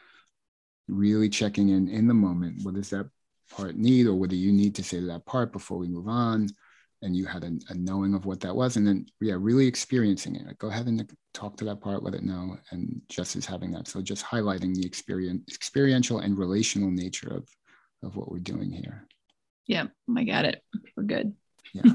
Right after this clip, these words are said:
Speaker 2: <laughs>
Speaker 1: Good. See, okay, yeah. And I could see the smile on your face and, like, okay, I know that. Right. So great. Welcome back, Jess. <laughs>
Speaker 2: Yeah, thanks. <laughs> It's funny. I had parts that while we were doing that were like,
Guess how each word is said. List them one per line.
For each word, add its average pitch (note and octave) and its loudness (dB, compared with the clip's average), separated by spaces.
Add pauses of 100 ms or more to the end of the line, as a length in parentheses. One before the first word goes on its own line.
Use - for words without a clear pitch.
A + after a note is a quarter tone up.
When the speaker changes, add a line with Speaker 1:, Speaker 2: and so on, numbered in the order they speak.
(160)
Speaker 2:
<laughs> A#3+ 0
Speaker 1:
Good. - 0
See, G2 0
okay, G#2 -4
yeah. F#2 -4
And F2+ -6
I F#2+ -4
could - -6
see F#2+ -4
the G2 -6
smile D#3+ 8
on C3+ 12
your A#2 10
face G#2+ 0
and, F#2 -4
like, G2 -6
okay, - -14
I - -12
know - -14 (100)
that. - -20 (220)
Right. - -20 (720)
So C3 6
great. D3 8 (640)
Welcome A#2 4
back, B2 4
Jess. G2 -2 (460)
<laughs> - -4
Speaker 2:
Yeah, C#4 10
thanks. B3+ 6 (420)
<laughs> G#4+ -2 (1200)
It's - 4
funny. E4 8
I B3 6
had C4+ 2
parts E4+ 4
that A#3 6
while A3 2
we A3+ 0
were A3 2
doing A#3+ 2
that A3+ 4
were A3 0
like, G3 -2